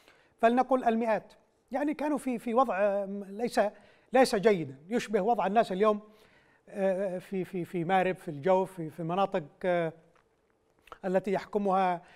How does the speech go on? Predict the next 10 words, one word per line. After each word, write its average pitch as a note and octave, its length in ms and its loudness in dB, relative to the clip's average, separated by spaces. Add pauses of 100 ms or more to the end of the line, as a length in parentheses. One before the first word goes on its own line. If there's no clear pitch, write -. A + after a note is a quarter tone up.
(320)
آه، E3+ 220 -8
آه، F3 440 -10
أبالسة G3 440 0
الكهف. - 480 -2 (800)
نفس F4 320 0
منطق C4+ 340 0
شعب B3+ 220 2
علي B3 180 6
صالح A#3+ 300 4
اليوم: A3+ 280 -2